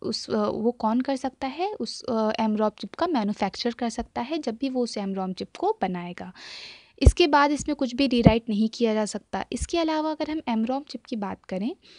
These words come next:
तो ये इनएक्सपेंसिव होता है। अ, इसके अलावा ये आज के, अगर हम इलेक्ट्रॉनिक डिवाइसेस की बात करें, तो इसमें आपको देखने को नहीं मिलेगा। पुराने ज़माने में यूज़ होता था, रेयर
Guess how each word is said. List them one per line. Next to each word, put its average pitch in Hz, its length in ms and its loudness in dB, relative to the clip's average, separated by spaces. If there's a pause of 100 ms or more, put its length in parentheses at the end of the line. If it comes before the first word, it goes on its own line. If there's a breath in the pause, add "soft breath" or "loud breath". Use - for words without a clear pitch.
(380 loud breath)
तो 320 100 4
ये 311 160 6
इनएक्सपेंसिव 277 800 2
होता 269 260 2
है। 269 500 2
अ, 220 400 2
इसके - 280 -2
अलावा 254 360 4
ये 254 220 4
आज 220 360 0
के, 262 240 0
अगर 240 200 -2
हम 240 160 2
इलेक्ट्रॉनिक 220 440 0
डिवाइसेस 208 440 -2
की - 100 -4
बात 196 300 -2
करें, 226 260 -2
तो 269 120 -4
इसमें 240 220 -2
आपको 240 220 0
देखने 220 300 0
को 233 100 -2
नहीं 208 240 0
मिलेगा। 233 340 2
पुराने 208 320 -2
ज़माने 208 300 -2
में 214 120 0
यूज़ 208 340 0
होता 233 240 -2
था, 277 140 -4
रेयर 233 280 2